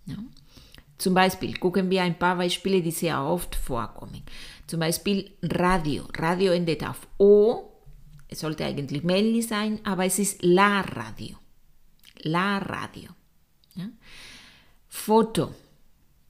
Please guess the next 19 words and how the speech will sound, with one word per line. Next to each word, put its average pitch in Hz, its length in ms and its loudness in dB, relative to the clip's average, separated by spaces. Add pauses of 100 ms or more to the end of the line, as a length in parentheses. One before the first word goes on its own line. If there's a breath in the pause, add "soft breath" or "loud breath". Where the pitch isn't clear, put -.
(300)
endet 165 320 -2
auf 123 280 -6
O, 247 460 2
es 180 140 -2
ist 165 200 -4
weiblich. 160 680 -2 (100)
Hier 202 320 0
gibt 196 240 -4
es 202 160 -2
aber 180 360 0
eine 160 340 -2
Erklärung, 220 500 0
weil 165 320 0
Foto 202 440 -2
ist 214 220 -2
die 165 140 0
Abkürzung 220 640 -4
von 214 240 -4
Fotografia. 185 1080 0